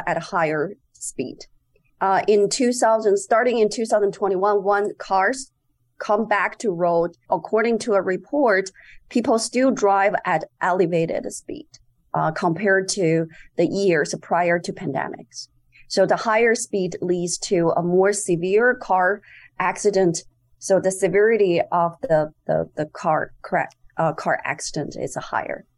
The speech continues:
Another reason why the auto, uh, claim cost, uh, the severity, loss severity is higher is the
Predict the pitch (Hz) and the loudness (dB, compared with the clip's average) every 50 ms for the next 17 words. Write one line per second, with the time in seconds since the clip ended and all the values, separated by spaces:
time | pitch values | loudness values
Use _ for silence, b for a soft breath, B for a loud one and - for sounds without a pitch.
0 | _ _ - 190 196 190 226 247 285 233 233 208 220 208 - 208 196 185 180 175 | _ _ -4 0 2 2 4 4 4 4 4 4 2 2 2 0 2 2 0 0
1 | 170 185 190 202 220 240 262 254 240 233 202 185 190 190 175 165 - - - 180 | 0 0 2 2 2 2 2 2 2 0 0 0 0 2 2 2 2 2 2 2
2 | 196 202 202 190 170 165 165 165 - b b b b b b b b 180 175 175 | 2 4 2 2 0 0 -2 -4 -10 b b b b b b b b 0 2 2
3 | 165 170 - - - 208 196 202 202 196 196 - - 185 175 175 - - - - | 2 0 -2 -4 0 2 4 4 2 2 0 -4 -2 -2 -2 -2 -2 -6 -12 -18
4 | _ _ _ _ _ _ _ - - 170 170 - - - - - - 202 202 - | _ _ _ _ _ _ _ -4 -2 0 0 0 0 -2 -4 -2 -2 -2 0 0
5 | 220 180 196 202 214 185 185 180 - 170 175 180 196 196 - - - 196 180 202 | 0 2 2 2 2 0 -2 -2 -2 0 0 0 0 0 -2 -4 -4 -2 0 2
6 | 208 214 208 196 - - 170 170 - - - - 185 185 185 185 170 165 190 b | 2 4 2 2 0 -2 -6 -8 -10 -12 -6 -4 -2 -2 0 0 0 -2 -4 b
7 | b b - 180 185 185 - - - | b b 0 0 0 2 0 0 0